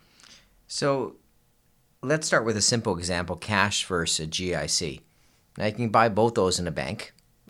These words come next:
so they're easy to buy. They're both very safe. They're both, uh, secured. Uh, they'll be covered under C H M C cov-, coverage, generally speaking, if you're below the, their maximum limits. But G I Cs lock you in for a period of time.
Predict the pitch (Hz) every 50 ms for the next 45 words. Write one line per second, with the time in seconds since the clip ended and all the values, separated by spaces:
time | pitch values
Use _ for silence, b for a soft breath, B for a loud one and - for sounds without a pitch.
0 | _ - - - 95 85 85 - - 95 104 107 101 - 107 98 85 95 78 82
1 | 78 76 82 92 - b b b b b b 90 80 101 107 110 - 104 107 101
2 | 98 92 - - - 87 95 104 104 - - - 98 80 92 90 92 - - _
3 | - - 82 87 82 80 80 - - 82 - - 85 82 98 107 - b b b
4 | b b b b b - 85 85 85 85 85 82 80 90 85 80 82 82 92 82
5 | - 101 95 101 98 92 85 82 - - 104 101 95 87 - 98 90 85 - -
6 | 98 92 - - 87 85 90 87 82 - - - 98 87 90 87 80 - - -
7 | 90 82 82 87 101 104 - - 90 82 85 110 107 - b b b b b b
8 | - 82 80 80 87 85 82 80 76 85 90 85 87 85 85 85 85 80 82 80
9 | 78 78 78 - - - - 82 85 82 80 82 78 71 80 - - 82 80 78
10 | 78 80 80 82 95 - - - - - - - _ _ _ _ _ _ _ -
11 | - 113 101 - - 165 180 170 117 95 113 - - - 131 113 101 95 - 107
12 | 101 92 98 98 - 95 95 92 90 - - 90 82 - - 95 87 82 76 78
13 | 80 - - 85 76 65 62 71 82